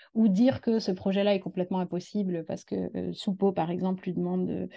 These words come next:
s'il serait possible de publier en Espagne un projet sur, euh, euh, je crois me souvenir que c'était une forme de,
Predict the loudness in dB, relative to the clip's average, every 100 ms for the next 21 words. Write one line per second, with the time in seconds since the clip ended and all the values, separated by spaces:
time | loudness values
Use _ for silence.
0 | -16 -20 -20 -10 0 0 0 -2 0 0
1 | -2 -2 -2 -2 -4 0 0 0 -2 0
2 | 2 2 0 -4 -6 -2 0 0 -2 -4
3 | -6 -4 -2 -4 -4 -4 -4 -4 -6 -12
4 | _ _ -10 -8 -6 -8 -6 -2 -2 -2
5 | 0 -2 -2 -6 0 2 2 0 -2 -2
6 | 0 0 0 -2 -4